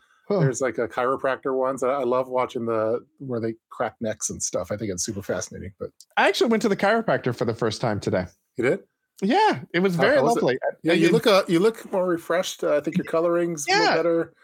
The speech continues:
Speaker 1: Yeah, I
Speaker 2: Voice
Speaker 1: don't,
Speaker 2: sounds good. Yeah.
Speaker 1: you know, have incredible pain in my neck right now. It's, it's wonderful.
Speaker 2: Yeah, I've
Speaker 1: So
Speaker 2: been wa-, I've been wanting to go. I, I wanna, I wanna go. There's a, there's a TikTok, I forget, like, Doctor Rubio or something like that on TikTok, and he's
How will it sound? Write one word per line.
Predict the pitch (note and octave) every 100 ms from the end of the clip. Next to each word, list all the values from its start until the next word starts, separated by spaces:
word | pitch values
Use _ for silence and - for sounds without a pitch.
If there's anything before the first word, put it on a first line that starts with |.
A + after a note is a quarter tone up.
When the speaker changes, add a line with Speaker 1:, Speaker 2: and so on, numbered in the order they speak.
| -
Speaker 1:
Yeah, | A#3 E4
I | C3+
Speaker 2:
Voice | D3 E3
Speaker 1:
don't, | G3
Speaker 2:
sounds | G3+ D#3
good. | D#3+ D#3+ E3
Yeah. | - A#2
Speaker 1:
you |
know, | G#3+ F#3+ F3
have | F#3+ F3+
incredible | F#3+ E3+ G3 F#3+ F3+
pain | F3+ G3 G3
in | G3
my | G3
neck | G3+ C#4+
right | B2+ G2+
now. | G2 F#2
It's, | -
it's | - D3 -
wonderful. | E3+ B3+ E3 D3+ - -
Speaker 2:
Yeah, |
I've | A#2+
Speaker 1:
So | G#2+
Speaker 2:
been | D3+
wa-, | D#3+ F3+
I've | E3+
been | G3+
wanting | E3+ F#3
to | D#3+
go. | C3 C3
I, | C3 C#3
I |
wanna, | D3 D#3 A#2+ - _ _ _ _
I | B2+
wanna | D3 C3+
go. | C#3
There's | A#2+ D#3 C#3 D#3
a, |
there's | D#3+ D3+ E3
a | C#3
TikTok, | - - - D#3+
I | C#3
forget, | C#3+ D#3+ -
like, | D3 C3+
Doctor | D3 C3+ - C#3+ B2+
Rubio | A#2 C3+ C#3+ C#3
or | C#3
something | C3+ D3 C#3
like | B2
that | C#3
on | C3+ -
TikTok, | C#3 - C3 A#2+
and | A#2
he's | A2 B2+ A#2+ - -